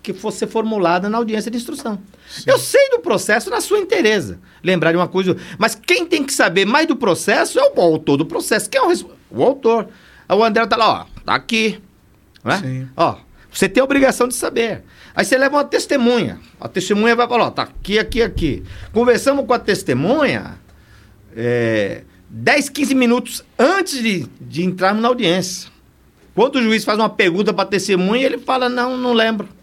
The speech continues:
Speaker 1: Aí você, que proporcionou, que patrocinou aquela reunião, né?
Speaker 2: Sim.
Speaker 1: Ó, sobre isso, isso, isso, aí você precisa buscar de um artifício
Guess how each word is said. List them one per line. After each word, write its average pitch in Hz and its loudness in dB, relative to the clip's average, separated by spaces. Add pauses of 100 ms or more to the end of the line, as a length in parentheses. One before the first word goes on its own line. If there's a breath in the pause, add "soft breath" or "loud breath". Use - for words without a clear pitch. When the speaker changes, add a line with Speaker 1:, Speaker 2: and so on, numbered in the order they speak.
(920 soft breath)
Speaker 1:
Aí 220 0
você, 170 2 (1300 soft breath)
que 180 0
proporcionou, 226 0
que - -8
patrocinou 156 0
aquela 175 0
reunião, 160 2
né? 208 0 (140)
Speaker 2:
Sim. - -8
Speaker 1:
Ó, 165 2
sobre 185 2
isso, 190 2
isso, 156 0
isso, 220 0 (360 loud breath)
aí 185 2
você 233 2
precisa 220 0 (440 loud breath)
buscar 208 0
de 202 0
um 214 2
artifício - -4